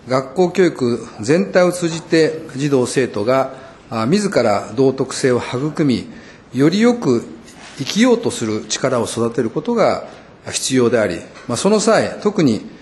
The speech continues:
基本的な、あ、生活習慣や規範意識を身につけ、人間として、え、してはならないことをしないように、え、人間としては、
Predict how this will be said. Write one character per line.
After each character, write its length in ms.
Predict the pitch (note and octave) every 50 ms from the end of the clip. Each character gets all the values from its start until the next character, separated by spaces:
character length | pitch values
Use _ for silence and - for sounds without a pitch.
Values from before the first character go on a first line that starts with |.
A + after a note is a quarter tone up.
| - - - - - - A#2+
基 140 | - D3+ C#3+
本 220 | D3+ D#3 D#3 D3+
的 260 | D3+ D#3 C#3+ D#3 D3+
な、 340 | D#3 E3 E3+ D#3+ - - - - - - - - -
あ、 460 | E2+ F2 G2+ G#2+ G#2 A2+ A#2 - - -
生 240 | - - D#3 D3+
活 260 | D3 - D3 - - C3
習 220 | - - D3+ C3+
慣 280 | - - A#2+ G#2 G#2 G#2
や 300 | B2 C#3 C#3+ B2+ - - - - - -
規 140 | - - B2
範 340 | C3+ C3 C3+ C3+ C3+ - -
意 60 | B2+ A#2+
識 260 | - - - B2+ A2+
を 80 | G#2+
身 100 | A2 A#2+
に 120 | C3 D3+ D3+
つ 140 | D3 - -
け、 240 | - A2 F#2+ E2+ - - - - - - - -
人 240 | B2+ C3 C#3 C#3+ C#3
間 260 | C#3+ C#3+ C#3+ C3+ C#3+
と 200 | - D3+ C#3 C3+
し 120 | B2 - -
て、 240 | - C#3+ C#3 C3+ - - A2+ A#2
え、 20 |
し 80 | - -
て 120 | - F3
は 140 | E3+ D3+ C3
な 100 | B2 B2+
ら 100 | C#3+ F3
な 180 | F#3+ E3+ D3+ A#2
い 60 | G2 - - - - - - - - A2 A2
こ 120 | - B2+ B2+
と 280 | - E3 D3+ B2 G#2
を 80 | G2 -
し 160 | - - D3+
な 160 | E3 F#3 G3+
い 80 | G#3 G#3+
よ 120 | G#3+ G3+
う 40 | D3+
に、 240 | A#2+ G2+ F2+ - - - - - - - - -
え、 160 | - - - -
人 220 | A#2+ C3 D3 D3+
間 160 | D3+ D3+ D3+ D3+
と 100 | D3+ C#3+
し 100 | - -
て 100 | - G#3+
は、 380 | F#3 A#2+ F#2 - - - -